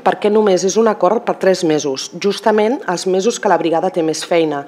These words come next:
i que, per tant, abans cobraven les feines conseqüència de festa major en hores extres. Ara no, ara no ho cobraran.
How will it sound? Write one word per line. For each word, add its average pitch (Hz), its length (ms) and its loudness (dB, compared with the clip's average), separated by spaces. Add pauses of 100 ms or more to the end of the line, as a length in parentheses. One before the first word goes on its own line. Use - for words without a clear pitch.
(220)
i 180 80 -6
que, 175 120 -4
per 160 160 2
tant, 196 280 2 (280)
abans 175 320 0
cobraven 196 400 4
les - 160 -2
feines 190 400 2
conseqüència 180 680 0
de 185 80 0
festa 190 280 -4
major 170 480 0
en 170 120 -4
hores 165 280 -2
extres. - 640 -10 (100)
Ara 196 240 0
no, 135 220 -2 (460)
ara 190 200 0
no 220 80 6
ho 185 80 0
cobraran. 147 540 0